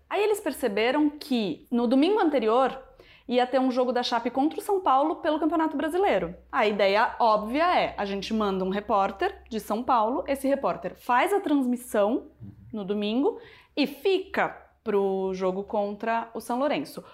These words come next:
O primeiro repórter escalado, que faria o jogo contra o São Lourenço, era o Caparica. E naquela época, o Caparica cobria Stock Car.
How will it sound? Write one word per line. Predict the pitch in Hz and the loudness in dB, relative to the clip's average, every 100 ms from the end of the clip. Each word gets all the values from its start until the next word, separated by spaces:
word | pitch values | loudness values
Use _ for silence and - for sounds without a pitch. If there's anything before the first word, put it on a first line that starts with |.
| - - | -16 -4
O | 339 | 2
primeiro | 466 392 285 | 4 4 2
repórter | 247 220 220 202 | 2 0 0 -2
escalado, | 196 180 170 202 320 247 | -2 -2 4 4 4 2
que | - 202 | -2 -4
faria | 185 220 190 190 269 311 220 | -2 0 2 4 4 4 2
o | |
jogo | 196 190 185 | 0 0 0
contra | 190 180 180 | -2 -4 -8
o | |
São | 185 | -8
Lourenço, | 175 185 277 311 - 214 | -2 0 2 0 0 -2
era | 214 220 | 0 0
o | |
Caparica. | 240 254 302 320 247 190 151 - | 0 2 2 2 0 -4 -6 -6
E | 294 | 0
naquela | 392 415 285 202 | 0 2 0 2
época, | 196 247 302 302 226 214 180 - | 2 2 0 -2 -8 -2 -2 -2
o | 233 | -4
Caparica | 233 226 240 233 226 226 - 254 254 247 - | -4 -2 -2 -2 -4 -6 -4 0 2 0 -4
cobria | - 208 233 247 | -6 -2 0 0
Stock | 247 - - - | 0 -4 -6 -2
Car. | 240 220 | 0 0